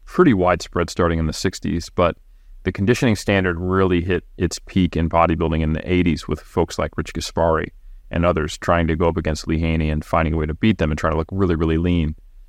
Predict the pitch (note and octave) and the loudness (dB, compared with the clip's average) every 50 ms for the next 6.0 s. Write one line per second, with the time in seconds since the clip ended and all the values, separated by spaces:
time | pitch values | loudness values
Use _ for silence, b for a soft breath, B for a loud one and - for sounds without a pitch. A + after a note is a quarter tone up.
0 | - - - - - F2 F2 F2+ F#2 G2 G#2+ - - - G2+ F#2+ F#2 F2+ F2+ F2 | -20 -20 -16 -8 -4 -2 0 2 4 4 2 2 0 -2 0 2 2 2 2 0
1 | F2 F#2 G2 F#2+ - - F2+ D#2 - F2+ E2+ D#2+ E2 F2+ F#2 G2+ G#2 - - - | 0 0 -2 -2 -2 -2 -2 0 2 2 2 2 2 2 2 2 0 -2 -6 -10
2 | - - E2+ E2 E2+ E2+ E2 E2 - - - F#2+ F2+ F2 E2+ E2+ E2 E2 E2 E2 | -8 -6 -4 -4 -4 -6 -6 -8 -10 -12 -8 -4 -2 0 0 0 0 -2 -2 0
3 | E2+ F2 F2+ F2+ F2 E2 E2 - - - - - - - - - - - - F#2 | 0 2 2 2 0 0 -2 -2 -4 -6 -6 -8 -10 -10 -12 -10 -8 -4 -4 -2
4 | F2 E2+ E2+ E2+ E2+ - - F2+ F2 - - - - E2 - G2+ G#2 A2+ B2+ B2 | -2 0 -2 -2 -4 -4 -6 -6 -4 -6 -6 -6 -6 -6 -2 2 2 4 4 4
5 | A2+ G2+ F#2 - - - A2 A2 A2+ A2 - G#2 F#2 - - F2+ F2 E2+ - | 2 0 0 -2 -2 2 2 4 4 4 2 0 0 0 0 -2 -2 -2 -6